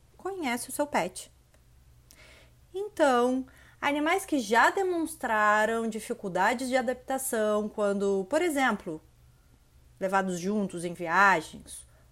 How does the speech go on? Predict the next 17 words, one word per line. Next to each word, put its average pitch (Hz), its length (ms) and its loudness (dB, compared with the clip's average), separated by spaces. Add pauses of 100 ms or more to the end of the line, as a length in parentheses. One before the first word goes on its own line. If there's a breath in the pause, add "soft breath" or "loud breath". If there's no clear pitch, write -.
(120)
ou 196 540 2 (340 loud breath)
parecem 349 360 0
ficar 330 200 -2
estressados 285 840 0
quando 269 260 0
recebemos 269 800 0
uma 247 200 -2
visita 226 400 -4
em 196 80 -6
casa, 254 520 0 (580)
precisam 247 420 -8
de 240 60 -6
uma 247 140 -4
atenção 254 340 -10
maior, 247 480 -2 (520 soft breath)
pois 180 260 -2
tendem 185 500 -4